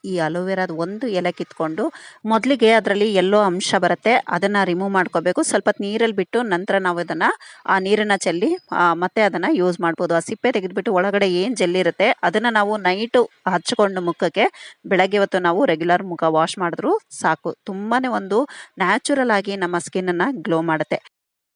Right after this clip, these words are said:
ನೋಡ್ತಾ ಇದ್ದೀರಲ್ಲ, ಈಗ ವಿಡಿಯೋಗೆ ಬರೋಣ. ನಮ್ಮ ಒಂದು ಆ ಕನ್ಸಿಸ್ಟೆನ್ಸಿ ಕೂಡನು ನೀವು ನೋಡ್ತಾ ಇದ್ದೀರಾ, ತುಂಬಾ ಚೆನ್ನಾಗ್ ಬಂದಿದೆ. So ಈ ಮುಲೇಟಿ ಪೌಡರ್ ಅಂತೂ ತುಂಬಾನೇ ಒಳ್ಳೇದು. ಹೊಟ್ಟೆಗೂ ಕೂಡನು ತಗೊಳ್ಳಿ ಒಂದು ಟೇಬಲ್ ಸ್ಪೂನ್ ಅಷ್ಟು,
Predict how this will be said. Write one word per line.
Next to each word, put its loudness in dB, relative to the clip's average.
ನೋಡ್ತಾ -2
ಇದ್ದೀರಲ್ಲ, 0
ಈಗ -2
ವಿಡಿಯೋಗೆ 0
ಬರೋಣ. -4
ನಮ್ಮ -4
ಒಂದು 2
ಆ 2
ಕನ್ಸಿಸ್ಟೆನ್ಸಿ -4
ಕೂಡನು -4
ನೀವು -2
ನೋಡ್ತಾ -2
ಇದ್ದೀರಾ, -2
ತುಂಬಾ 2
ಚೆನ್ನಾಗ್ 2
ಬಂದಿದೆ. 0
So 2
ಈ -6
ಮುಲೇಟಿ 0
ಪೌಡರ್ 4
ಅಂತೂ -2
ತುಂಬಾನೇ -2
ಒಳ್ಳೇದು. 0
ಹೊಟ್ಟೆಗೂ -2
ಕೂಡನು 0
ತಗೊಳ್ಳಿ -2
ಒಂದು -4
ಟೇಬಲ್ -2
ಸ್ಪೂನ್ -6
ಅಷ್ಟು, -6